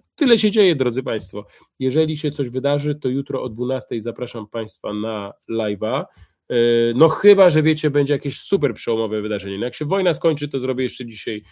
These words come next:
w popołudniowym paśmie jednego live'a, ale, e, miejmy nadzieję, że no, no fajnie byłoby, oczywiście tak, ale plan jest na razie taki. Jutro live,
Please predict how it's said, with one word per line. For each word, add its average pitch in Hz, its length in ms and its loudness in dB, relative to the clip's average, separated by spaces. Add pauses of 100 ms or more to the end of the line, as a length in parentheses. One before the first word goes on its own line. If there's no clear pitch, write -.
(180)
w - 80 -20
popołudniowym 127 680 -2
paśmie 117 340 -6
jednego 113 340 -4
live'a, 113 380 0 (380)
ale, 135 520 4
e, 120 420 -4
miejmy 127 340 -4
nadzieję, 127 520 -2
że 117 380 -4 (420)
no, 131 320 -2
no 127 140 -2
fajnie 220 300 2
byłoby, 113 280 0
oczywiście 135 420 -6
tak, 147 320 -4 (300)
ale 147 220 0
plan 151 220 0
jest 147 140 -4
na 147 80 -2
razie 127 220 -4
taki. 113 260 -6
Jutro 147 260 -4
live, 160 480 -4